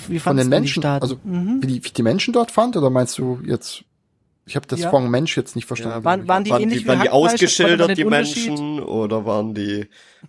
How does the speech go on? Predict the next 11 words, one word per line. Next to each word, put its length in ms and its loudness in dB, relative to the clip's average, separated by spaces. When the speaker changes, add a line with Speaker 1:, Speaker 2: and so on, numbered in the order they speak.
Speaker 3:
waren 160 -2
die 60 -2
in 60 -2
freier 420 -4
Wildbahn, 680 2
waren 160 0
die 220 -2
im 260 -10
Speaker 1:
Ja. 100 -8
Speaker 3:
Käfig, 440 0
wie, 260 -6